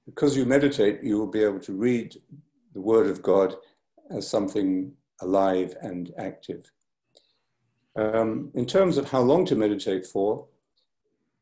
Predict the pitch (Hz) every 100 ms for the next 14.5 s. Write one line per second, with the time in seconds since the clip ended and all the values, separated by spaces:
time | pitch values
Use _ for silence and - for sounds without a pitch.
0 | - 110 110 - 135 139 139 117 - -
1 | 127 131 117 104 113 110 101 101 98 92
2 | 98 104 95 87 95 _ _ _ _ _
3 | 123 147 139 123 120 - 110 110 107 107
4 | 104 - _ _ _ _ - 117 113 -
5 | - 113 107 - 107 90 - - - 117
6 | - 160 175 - _ _ _ _ _ _
7 | _ _ _ _ _ - 98 98 95 104
8 | 98 98 90 101 107 104 98 95 110 101
9 | 98 98 - _ _ _ 87 - 104 95
10 | 107 117 156 156 _ _ _ _ _ _
11 | _ _ _ _ 98 101 98 95 113 98
12 | 101 - _ _ _ _ _ _ _ -
13 | 139 151 147 - - 131 123 135 139 -
14 | 110 95 117 113 113